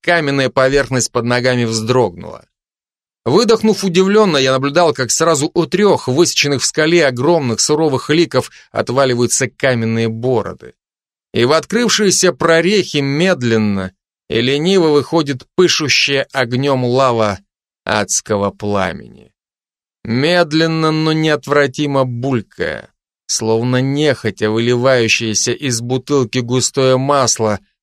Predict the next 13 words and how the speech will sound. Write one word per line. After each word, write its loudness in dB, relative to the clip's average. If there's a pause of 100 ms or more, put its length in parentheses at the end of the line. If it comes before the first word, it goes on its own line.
лава 2
начала 0
заливать 0 (200)
нижние 0
кварталы -2
подземного -4
города. -8 (1300)
Нечисть 0
на 2
мосту 2
сразу 2
все 0
поняла. -4